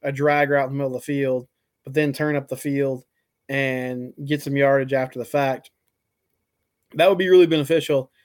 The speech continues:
for this T C U offense. They have to find a way, and I think they'll have the opportunities to do that with all the weapons they have, but you need to attack the defense from different sets, from different angles, with different players, as many ways as you can.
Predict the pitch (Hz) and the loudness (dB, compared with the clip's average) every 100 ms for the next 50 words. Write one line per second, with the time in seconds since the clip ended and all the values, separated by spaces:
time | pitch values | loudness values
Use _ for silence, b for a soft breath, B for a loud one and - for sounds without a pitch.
0 | _ _ 165 156 160 151 156 151 131 120 | _ _ 0 0 0 -4 0 0 0 -2
1 | 160 180 214 220 233 220 208 170 160 151 | 2 2 2 0 0 0 2 4 4 4
2 | 147 156 156 214 170 175 147 165 196 160 | 2 0 0 0 2 -2 0 -2 0 0
3 | 147 _ _ _ _ - 160 165 160 175 | -2 _ _ _ _ -4 0 0 -2 -4
4 | 175 143 117 143 196 151 131 135 143 165 | -2 -2 -4 -6 2 2 2 0 0 0
5 | 131 165 165 135 123 123 120 117 _ _ | 2 -2 -2 -6 -4 -6 -8 -12 _ _
6 | _ _ _ - 156 147 170 160 190 196 | _ _ _ -6 -6 -4 -6 -4 -4 -4
7 | 190 156 170 156 160 165 - 160 165 160 | -6 -2 -2 0 -2 -2 -4 -6 -6 -6
8 | 156 147 - 143 143 131 110 - 175 165 | -4 -4 -4 -2 -2 -4 -12 0 4 4
9 | 156 - _ _ _ - 139 127 117 135 | 2 -6 _ _ _ -8 -6 -6 -8 -2
10 | 170 165 165 156 143 _ _ - 147 131 | 0 0 0 -2 -6 _ _ -12 -6 -6
11 | 113 107 156 156 156 151 143 - _ _ | -6 -6 2 4 4 2 0 -6 _ _
12 | _ _ _ _ _ _ _ _ _ _ | _ _ _ _ _ _ _ _ _ _
13 | 151 143 165 208 190 185 175 143 131 131 | -6 -2 0 0 6 8 6 4 -6 -4
14 | 185 131 117 120 | -4 -4 -6 -12